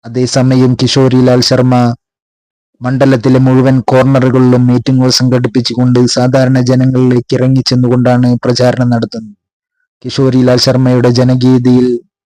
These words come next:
വിരളി പൂണ്ട ബി ജെ പി നിരവധി പരിഹാസങ്ങളുമായി രംഗത്തെത്തിയിട്ടുണ്ട്.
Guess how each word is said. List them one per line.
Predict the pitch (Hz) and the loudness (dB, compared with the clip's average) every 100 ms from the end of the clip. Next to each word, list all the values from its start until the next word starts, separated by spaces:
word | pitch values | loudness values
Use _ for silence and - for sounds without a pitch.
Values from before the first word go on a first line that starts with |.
| _ _ _ _ _ _ _ _ 127 | _ _ _ _ _ _ _ _ -8
വിരളി | 127 135 123 | -2 0 0
പൂണ്ട | 127 123 127 | 0 2 2
ബി | 123 123 | 2 2
ജെ | 127 135 | 2 0
പി | 117 127 123 120 - _ _ _ - | 0 2 2 0 -6 _ _ _ -12
നിരവധി | 120 123 123 | -4 -2 -2
പരിഹാസങ്ങളുമായി | 120 131 113 127 131 127 127 127 123 123 | 0 0 2 0 0 0 2 2 2 2
രംഗത്തെത്തിയിട്ടുണ്ട്. | 123 123 123 123 107 120 113 117 110 | 2 0 0 -4 -2 -2 -2 -2 -4